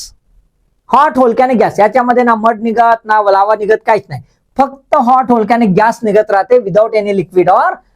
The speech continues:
solid. कुठली गॅस निघते? तर सल्फर आहे, हायड्रोजन आहे, कार्बन डायऑक्साइड आहे, ह्या गॅसेस निघत असतात. Last stage of volcanic activity असं कन्सिडर केलं जातं,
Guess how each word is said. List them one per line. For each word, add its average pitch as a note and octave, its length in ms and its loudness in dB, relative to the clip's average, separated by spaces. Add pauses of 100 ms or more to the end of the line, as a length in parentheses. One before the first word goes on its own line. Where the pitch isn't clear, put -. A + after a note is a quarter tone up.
(120)
solid. E3+ 540 0 (260)
कुठली C#4 240 0
गॅस C4 280 0
निघते? B3 420 2
तर B3 180 0
सल्फर A3 480 0
आहे, A3 180 2
हायड्रोजन G3+ 500 0
आहे, G#3 180 0
कार्बन F#3+ 360 -2
डायऑक्साइड G3 440 -2
आहे, G3 120 2
ह्या - 480 -6
गॅसेस F#3 380 0
निघत F3 380 2
असतात. - 340 -4 (400)
Last A#3+ 500 0
stage D4 260 2
of C#4+ 160 0
volcanic C4 460 0
activity A#3 400 -2
असं A#3+ 220 -2
कन्सिडर F3+ 560 -2
केलं C3+ 260 -12
जातं, - 220 -20